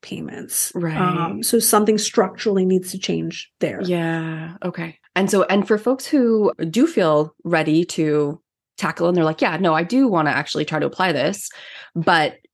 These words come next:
Speaker 2: things have been really tight in their practice or, you know, they, they're, maybe their numbers, they're gonna find that they're out of balance, that they're, like, paying themselves too much or not saving enough for taxes. Like, what about those cases where you go to look at Profit First and you're like,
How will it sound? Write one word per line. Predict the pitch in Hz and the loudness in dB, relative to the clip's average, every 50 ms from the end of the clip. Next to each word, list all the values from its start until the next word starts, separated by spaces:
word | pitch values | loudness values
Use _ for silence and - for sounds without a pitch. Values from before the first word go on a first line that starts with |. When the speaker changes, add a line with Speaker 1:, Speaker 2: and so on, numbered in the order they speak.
| _ 175 | _ -4
Speaker 2:
things | - 196 165 170 | -2 0 2 2
have | 165 156 | 2 2
been | 160 151 | 2 2
really | 151 147 143 135 | 2 2 0 0
tight | 139 - - 226 233 - | -2 0 0 0 0 0
in | - 185 185 185 | 0 0 2 2
their | 180 175 | 2 2
practice | - 190 175 - - 185 175 165 - | 0 -2 -4 0 0 0 0 0 0
or, | - 160 151 147 147 156 - - - | 0 0 2 2 2 0 -2 -4 -4
you | 165 165 | -2 0
know, | 156 147 147 | 2 2 2
they, | 147 151 151 151 151 156 | 2 4 4 4 4 4
they're, | 147 165 156 | 4 2 2
maybe | 147 165 160 160 165 170 | 4 4 4 4 4 4
their | 160 156 147 147 147 | 4 4 2 2 2
numbers, | 165 160 151 147 151 151 151 151 - - - _ - - - - - _ - | 2 2 2 2 2 2 2 0 -2 -8 -14 _ -20 -20 -20 -20 -20 _ -2
they're | 170 160 | 0 2
gonna | 170 156 156 | 2 2 0
find | - 156 143 147 147 | 0 0 0 0 0
that | 143 139 | 0 -2
they're | 151 139 | -2 -2
out | - 147 139 139 | -2 -2 -2 -2
of | 139 135 - _ | -2 -4 -4 _
balance, | 139 131 139 147 151 175 170 - | -2 0 2 4 4 2 2 0
that | - - - | -4 -6 -4
they're, | 110 123 | -4 -4
like, | 135 117 107 - | -4 -4 -6 -8
paying | - - 151 151 160 | -6 -4 0 2 4
themselves | 165 160 156 - 165 156 | 4 2 2 -2 -4 -4
too | - 175 | 0 0
much | 170 160 156 156 151 151 156 - | 2 2 2 2 2 0 -2 -4
or | 156 | -4
not | 156 127 - | -6 -6 -4
saving | - 160 156 156 | -4 -4 -2 -2
enough | 151 151 | -2 -4
for | - - | -4 -8
taxes. | - - 156 151 - - 165 160 - | -8 -6 -6 -8 -6 -4 -6 -2 -2
Like, | 165 165 - - - - - - _ | -2 -4 -4 -8 -18 -20 -20 -20 _
what | - 214 247 330 | -2 0 2 4
about | 311 277 214 175 | 4 2 2 2
those | 185 180 185 180 | 2 2 2 0
cases | 185 - 165 156 - - 160 151 151 | 0 0 0 0 2 0 -2 -2 0
where | 165 160 151 147 147 147 147 - - - | 0 2 4 4 4 4 2 0 -6 -12
you | - 165 160 165 | -8 -6 -4 0
go | 170 175 | 2 2
to | 170 | 4
look | 160 160 160 - | 4 2 0 -2
at | 165 | -4
Profit | - 165 156 - | -4 -4 -6 -2
First | - 156 151 - | -4 -4 -4 -2
and | 160 | -4
you're | 151 147 | -4 -2
like, | 143 139 - | -2 -4 -4